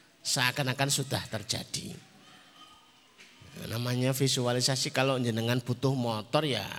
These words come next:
gambar motornya itu ditempel aja. Butuh rumah, sekalipun itu dilakukan sebagian orang, itu sebenarnya untuk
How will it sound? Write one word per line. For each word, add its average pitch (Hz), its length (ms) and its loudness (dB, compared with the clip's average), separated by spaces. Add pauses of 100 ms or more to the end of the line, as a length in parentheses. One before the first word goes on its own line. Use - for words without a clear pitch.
(800)
gambar 123 400 -2
motornya 131 560 -2
itu 131 160 -4
ditempel 113 640 -4
aja. 107 320 -6 (1400)
Butuh 131 320 2
rumah, 135 480 2 (1400)
sekalipun 139 560 -2
itu 143 400 -2 (720)
dilakukan 131 640 0
sebagian 127 560 -4
orang, 104 480 -4 (800)
itu - 160 -2
sebenarnya 135 480 0
untuk 165 240 -6